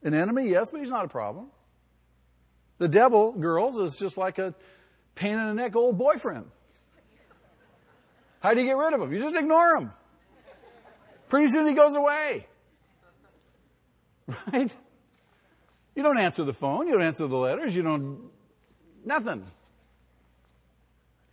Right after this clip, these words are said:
You resist him and he what? Will flee. God does not want us to fear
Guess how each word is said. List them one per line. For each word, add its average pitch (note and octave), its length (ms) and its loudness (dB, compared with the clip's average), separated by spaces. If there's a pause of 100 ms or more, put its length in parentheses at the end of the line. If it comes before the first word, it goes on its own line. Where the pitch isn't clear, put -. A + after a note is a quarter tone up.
(140)
You B3 200 4
resist B3+ 540 2
him C4+ 180 4
and C4 140 2
he C#4 160 2
what? C#4 420 0
Will G#3+ 220 0
flee. C3 540 -6 (3750)
God C#3+ 200 -2
does C#3+ 180 0
not D3+ 200 0
want D#3 240 -2
us A#2+ 200 -6
to C3 120 -10
fear C3+ 480 -6